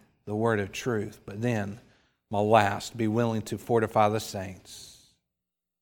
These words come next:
Be willing to fortify the saints. One of the greatest requirements for being used of God is to be able to be trusted to help other believers grow.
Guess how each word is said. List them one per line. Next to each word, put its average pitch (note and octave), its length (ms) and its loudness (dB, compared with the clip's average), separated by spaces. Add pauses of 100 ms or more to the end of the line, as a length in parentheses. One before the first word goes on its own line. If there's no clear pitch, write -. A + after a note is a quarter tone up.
(260)
Be G#2+ 100 0
willing A#2+ 360 2
to A2+ 80 0
fortify A#2 480 4
the A#2+ 120 2
saints. - 680 -8 (1160)
One A#2+ 180 4
of A2 80 6
the G#2 80 6
greatest A2+ 360 6
requirements A2 540 2
for B2 100 0
being G#2+ 220 2
used G#2+ 500 2
of F#2+ 140 -4
God A2 300 6
is G#2 140 -2
to G#2+ 100 -6
be G#2 180 2
able A2 200 4
to G#2 80 0
be G2+ 160 -2
trusted G#2+ 600 2 (1300)
to A#2+ 100 2
help G#2 260 2
other A2+ 300 6
believers G#2 560 0
grow. A2 420 -6